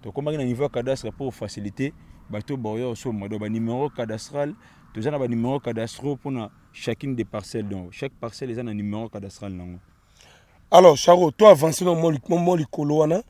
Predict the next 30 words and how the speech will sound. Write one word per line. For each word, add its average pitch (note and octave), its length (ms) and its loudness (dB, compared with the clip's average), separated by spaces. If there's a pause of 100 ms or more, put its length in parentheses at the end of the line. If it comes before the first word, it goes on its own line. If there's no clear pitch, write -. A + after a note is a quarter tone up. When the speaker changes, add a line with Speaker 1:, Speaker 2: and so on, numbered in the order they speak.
(120)
Speaker 1:
Hmm. G2 320 -14
Speaker 2:
Place F#3+ 240 12
Bapondo D#3 420 2
Suki. G#3 480 -2 (160)
Speaker 1:
Hmm. G2 300 -12
Speaker 2:
Na E3 140 6
mona F3+ 260 4
certain D3 320 -2
terrain C#3 300 -2
où C#3 80 0
eza B2+ 200 -8
wana. B2 140 -10 (560)
Voilà, F#3+ 300 12
ça F#3 160 6
continue, F3 360 4
mesdames G3 300 10
et D#3+ 60 6
messieurs. D#3 360 8
Bozo D#3+ 240 8
mona F#3 240 6
site, G3 300 -2
c'est D#3 160 4 (280)
tellement F#3 300 6
monene. E3 460 4 (680)
Et D3+ 40 2
puis, G3 160 2
eza E3+ 220 6
plat, G3 380 4
eza D#3 240 4
propre. F#3 640 -4